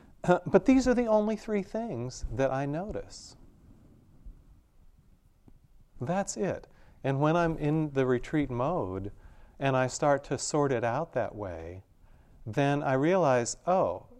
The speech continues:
to make my peace with life, I have to make my peace with these three areas." And that's really it. That solves my problem of suffering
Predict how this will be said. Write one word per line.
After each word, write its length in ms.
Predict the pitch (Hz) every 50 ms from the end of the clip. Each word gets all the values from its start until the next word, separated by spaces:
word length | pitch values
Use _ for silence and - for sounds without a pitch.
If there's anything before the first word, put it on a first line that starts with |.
| - -
to 120 | - 165 147
make 320 | 143 151 175 196 - -
my 220 | 175 165 156 151
peace 440 | - - - 180 170 151 131 - -
with 220 | 123 120 113 - -
life, 560 | 107 120 143 127 95 87 87 90 - - - - - - - - - -
I 140 | 117 127
have 220 | 131 139 143 131 -
to 100 | - 135
make 220 | 120 117 117 113
my 180 | 117 117 113 117
peace 400 | - - 117 101 101 - - -
with 180 | 110 104 -
these 260 | - 101 92 90 - -
three 240 | - 127 120 -
areas." 540 | 127 135 165 170 135 98 90 90 87 - - - - - - - -
And 160 | 135 135 135
that's 260 | 160 180 185 - - 185
really 280 | 170 165 160 160 160
it. 280 | 160 143 98 - - - - - _ - - _ - - - - - - - -
That 360 | 113 104 127 131 143 143 -
solves 800 | - - - 160 147 143 139 131 117 107 107 104 - - - - - - - - - - -
my 360 | 107 101 104 110 113 123 135
problem 600 | 135 - - 135 117 107 101 98 101 101 101 107 -
of 140 | 110 107 -
suffering 580 | - - 131 120 - - - 110 95 95 98